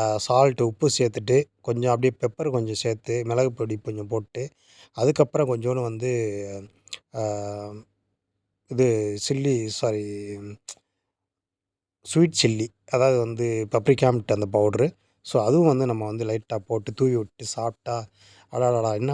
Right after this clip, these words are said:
டேஸ்ட்டு, செம்மையா இருக்கு. சரி, ஓகே, நம்ம அதுக்கு முன்னாடி இதை வீடியோ பார்க்க முன்னாடி ஒரு முக்கியமான விஷயத்துக்கு போயிடுவோம். நம்ம நிறைய பேர் வந்து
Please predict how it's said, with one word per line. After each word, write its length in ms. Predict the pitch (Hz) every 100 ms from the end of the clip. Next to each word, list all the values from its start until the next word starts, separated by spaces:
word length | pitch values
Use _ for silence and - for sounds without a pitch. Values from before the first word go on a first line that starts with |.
| 139
டேஸ்ட்டு, 340 | 131 135 -
செம்மையா 360 | 113 117 127 131
இருக்கு. 200 | 104 117
சரி, 200 | - 120
ஓகே, 220 | 127 143
நம்ம 200 | 123 113
அதுக்கு 220 | 107 110 120
முன்னாடி 280 | 123 123 113 - _ _ _ _
இதை 200 | 123 113 110 107
வீடியோ 220 | 127 135
பார்க்க 300 | 120 123 120
முன்னாடி 160 | 113 117
ஒரு 100 | 110
முக்கியமான 520 | 120 - 156 147 143
விஷயத்துக்கு 400 | 120 - 110 110
போயிடுவோம். 320 | - 110 110 110
நம்ம 260 | 110 110
நிறைய 260 | 107 117 135
பேர் 200 | 135 143
வந்து 300 | 120 120